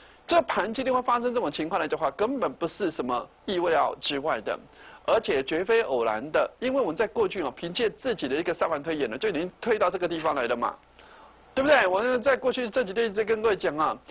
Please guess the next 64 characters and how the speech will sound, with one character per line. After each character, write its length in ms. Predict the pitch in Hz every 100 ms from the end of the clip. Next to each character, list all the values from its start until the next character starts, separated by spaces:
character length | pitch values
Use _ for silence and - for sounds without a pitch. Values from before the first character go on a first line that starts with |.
| - - -
就 100 | 190
是 140 | 180
要 80 | 170
懂 280 | 135 127 135
得 240 | 143 - 139 _ _ - -
进 320 | 269 240 156 - - -
攻， 360 | 226 220 214 - _ -
也 100 | 143
要 160 | 190
懂 220 | - 139 131
得 180 | 147 135 -
保 140 | 147
护 100 | 143
自 160 | 175 202
己。 220 | 139 110
我 80 | 147
今 120 | 214
天 60 | 302
早 200 | 202 160
上 220 | 226 190
解 180 | 170 123
盘 140 | 127
的 60 | 139
时 120 | 143
候 240 | 180 139 -
特 100 | 220
别 140 | 147 127
提 160 | 127
到 220 | 143 117
哦， 60 | 117 - - - - -
这 100 | 320
个 80 | 285
就 120 | 254
像 200 | 277 220
中 220 | 330 330
古， 260 | 233 160 147 - -
中 200 | 285 285
古 160 | 220 156
战 220 | 240 180
场 160 | 143
上 160 | 139 180
的 80 | 139
一 60 |
些 120 | 160 160
武 240 | 110 127
士， 300 | - 165 - - - - - - - - - -
你 140 | 202
去 160 | - 277
想 140 | 254
想 60 | 208
看， 160 | 220
当 220 | 214 247 240
时 140 | 165
他 120 | 196
是 140 | 208 202
怎 140 | 147
么 100 | 127
一 100 | 156
个 80 | 147
装 220 | 180 160
扮 160 | 156 139
自 160 | 156
己 180 | - 101
的？ 160 | 101